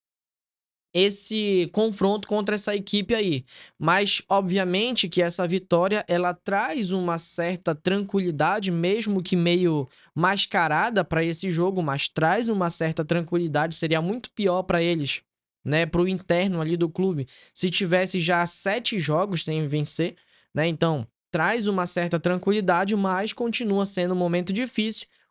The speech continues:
um momento delicado. Pra eles, avançar na Copa do Brasil vai ser maravilhoso, vai ser o, o recomeço, digamos assim, pra um bom momento, quem sabe, pra eles. Agora,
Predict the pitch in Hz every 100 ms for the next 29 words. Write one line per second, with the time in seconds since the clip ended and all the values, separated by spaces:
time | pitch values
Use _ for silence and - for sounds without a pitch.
0 | - 262 247 214 196 202 214 202 - -
1 | 170 208 220 214 151 127 95 - 233 240
2 | 202 220 180 - - 180 190 196 190 196
3 | 196 196 185 180 175 170 143 180 214 196
4 | _ _ _ 139 180 175 - 180 220 -
5 | _ _ _ _ 170 185 240 247 240 247
6 | 196 185 135 120 131 147 - 175 190 214
7 | 208 185 190 190 _ 190 175 175 214 240
8 | 269 208 190 165 156 151 170 170 160 160
9 | 175 180 180 - 175 185 196 190 202 208
10 | 185 190 196 208 202 - 175 180 - 202
11 | 214 175 139 117 - - _ _ 147 165
12 | 170 175 170 143